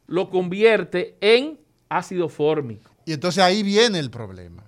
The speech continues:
Speaker 2: En ese momento, del punto de vista químico, y es la manera que nosotros estamos explicándole a ustedes, de cómo una persona que sabe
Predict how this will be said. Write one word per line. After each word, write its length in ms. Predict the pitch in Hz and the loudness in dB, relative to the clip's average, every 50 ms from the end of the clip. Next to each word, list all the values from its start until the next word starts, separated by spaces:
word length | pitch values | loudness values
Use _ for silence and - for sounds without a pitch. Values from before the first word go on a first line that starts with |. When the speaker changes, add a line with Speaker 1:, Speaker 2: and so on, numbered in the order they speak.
| _ | _
Speaker 2:
En 200 | - 185 190 190 | -4 -2 0 2
ese 240 | 220 269 269 262 277 | 2 2 2 2 0
momento, 480 | 254 247 226 214 214 214 202 165 190 175 | 0 0 -2 -2 -2 -4 -4 -4 -2 -2
del 160 | 175 165 147 | -4 -4 -4
punto 320 | 139 196 220 220 - 214 | -6 -8 -8 -6 -6 -6
de 60 | 214 220 | -6 -6
vista 220 | 190 - 208 185 | -6 -6 -6 -6
químico, 600 | - - 208 202 185 165 151 131 - 143 139 143 - - | -6 -6 -6 -4 -4 -4 -6 -8 -8 -10 -10 -10 -10 -6
y 100 | 151 170 | -4 -2
es 100 | 196 226 | 0 2
la 140 | 240 247 | 2 2
manera 400 | 233 226 208 202 214 226 233 233 | 2 2 0 0 2 2 2 2
que 100 | 208 208 | 2 0
nosotros 340 | 196 185 170 185 202 208 208 | -4 -4 -2 -2 0 0 -2
estamos 380 | 196 170 202 202 202 208 190 - - - - - - _ | -2 -2 -4 -4 -4 -6 -8 -10 -14 -20 -20 -20 -10 _
explicándole 920 | - 180 139 - - 185 180 170 139 185 190 208 233 240 233 240 226 220 | -6 -6 -6 -6 -4 -4 -4 0 4 6 6 6 6 4 4 2 4 2
a 60 | 214 | 2
ustedes, 560 | 196 151 - 165 151 139 123 113 110 123 - _ _ _ _ _ _ _ _ _ _ - | 0 0 -2 -4 -4 -4 -4 -6 -10 -14 -20 _ _ _ _ _ _ _ _ _ _ -8
de 240 | 131 131 185 180 147 | -2 -2 -2 -2 0
cómo 440 | - 208 240 269 294 311 285 - - _ _ _ _ _ _ _ _ _ _ _ _ _ _ _ _ _ _ _ _ _ | 4 6 6 6 6 4 2 0 -2 _ _ _ _ _ _ _ _ _ _ _ _ _ _ _ _ _ _ _ _ _
una 260 | - 240 277 294 247 | 6 8 8 10 10
persona 420 | 285 269 233 226 269 269 262 240 | 10 8 8 8 6 6 4 2
que 160 | - - 208 196 | 2 2 2 2
sabe 640 | - - - - 240 233 220 196 147 135 113 104 | 4 4 6 8 10 10 10 10 8 4 0 -8